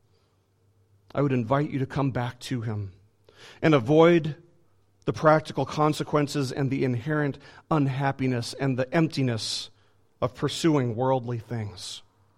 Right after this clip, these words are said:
And if you have never come to him, if you have never repented and believed in Christ,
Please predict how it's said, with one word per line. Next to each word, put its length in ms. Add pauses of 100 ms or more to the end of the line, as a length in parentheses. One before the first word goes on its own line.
(1120)
And 80
if 180
you 160
have 200
never 260
come 300
to 100
him, 300 (1500)
if 140
you 140
have 160
never 400
repented 520
and 200
believed 420
in 240
Christ, 720